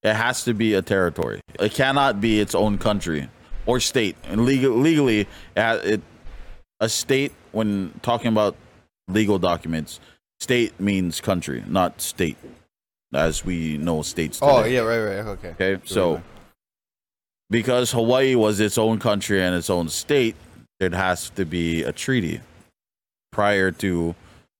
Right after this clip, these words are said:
Speaker 1: the annexation or taking over that specific state. So let's look at the Louisiana Purchase, for example. Do you guys know the Lu-, Louisiana
Speaker 2: I know,
Speaker 1: Purchase?
Speaker 2: yes.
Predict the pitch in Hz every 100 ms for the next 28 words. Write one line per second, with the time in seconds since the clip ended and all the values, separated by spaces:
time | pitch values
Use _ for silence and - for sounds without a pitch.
0 | _ 95 82 85 82 - 90 - 87 85
1 | 80 90 82 101 87 85 82 82 78 78
2 | 67 - - - _ - 87 - - 80
3 | 80 71 71 - 92 82 - - - _
4 | _ _ _ _ - - - - 113 104
5 | 98 - - - _ _ _ _ _ _
6 | _ _ _ _ _ _ _ 120 135 147
7 | 147 147 127 101 113 113 120 120 123 123
8 | 117 117 110 104 - 104 90 - 76 -
9 | - - - - _ _ _ 95 85 90
10 | 76 76 80 90 90 92 92 95 95 -
11 | 92 95 92 95 92 104 104 107 98 87
12 | 80 -